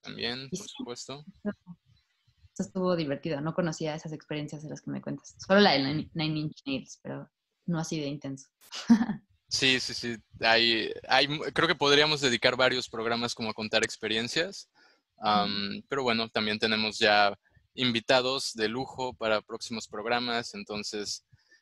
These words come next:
Speaker 2: Qué bueno.
Speaker 1: em, ya saben, se-, síganos en nuestras redes, Facebook, YouTube, Instagram, Spotify. Eh, re-, recordarles esta invitación a formar parte del Círculo de Estudios.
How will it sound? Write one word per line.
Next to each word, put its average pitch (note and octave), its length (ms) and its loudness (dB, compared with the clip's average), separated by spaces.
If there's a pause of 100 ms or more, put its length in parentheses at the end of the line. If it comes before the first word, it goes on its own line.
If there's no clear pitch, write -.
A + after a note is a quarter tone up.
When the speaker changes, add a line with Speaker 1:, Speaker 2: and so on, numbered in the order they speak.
(120)
Speaker 2:
Qué D#3+ 80 -12
bueno. D#3 180 -4
Speaker 1:
em, G2 380 -2
ya G#2+ 140 4
saben, A#2+ 480 0
se-, - 260 -6
síganos B2 560 -2
en A#2 80 -8
nuestras G#2+ 320 -8
redes, C3+ 640 0
Facebook, A#2+ 480 -2
YouTube, A2+ 480 -6
Instagram, A#2 880 0
Spotify. A#2 680 -2 (680)
Eh, G#2+ 600 4 (800)
re-, B2+ 220 0
recordarles A#2+ 880 4
esta G#2+ 720 4
invitación A#2+ 720 -2
a C3 60 -2
formar A2 340 -4
parte A2 240 -4
del G#2+ 140 2
Círculo A2+ 380 -6
de G#2 40 -6
Estudios. C3+ 640 -8